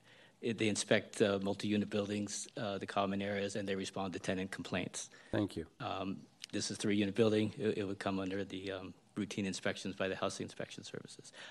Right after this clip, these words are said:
Speaker 1: I, I believe the inspection they're talking about, uh, is a, um, was by a private, um, ins-, inspector,
Speaker 2: Mm-hmm.
Speaker 1: Robert Nolke, who,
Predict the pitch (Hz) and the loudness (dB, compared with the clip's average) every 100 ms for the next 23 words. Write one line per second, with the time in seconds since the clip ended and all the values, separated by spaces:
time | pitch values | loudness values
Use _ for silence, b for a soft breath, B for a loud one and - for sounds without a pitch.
0 | B - 135 131 151 180 196 190 143 - | B 6 8 10 10 10 10 8 6 6
1 | 139 - 123 123 117 110 117 107 101 101 | 4 6 4 6 6 4 4 4 6 4
2 | - - 101 - 104 92 85 - B B | 2 -4 -2 0 0 0 -2 -12 B B
3 | B B - 104 98 95 95 107 - - | B B -6 -2 0 0 -2 -6 -12 -12
4 | 196 107 104 101 98 - 110 101 107 107 | -6 -4 0 2 2 4 6 8 6 2
5 | - - 110 95 98 - - - 262 - | -6 -8 -4 -4 -4 -10 -18 -18 -12 -8
6 | 95 - 110 - 101 - 139 131 - 123 | -8 -6 -6 -2 -2 0 -2 -2 -2 2
7 | 95 98 95 104 113 110 107 - 131 135 | 2 2 2 4 4 4 4 4 2 2
8 | - _ _ _ - 127 110 | -12 _ _ _ 6 8 6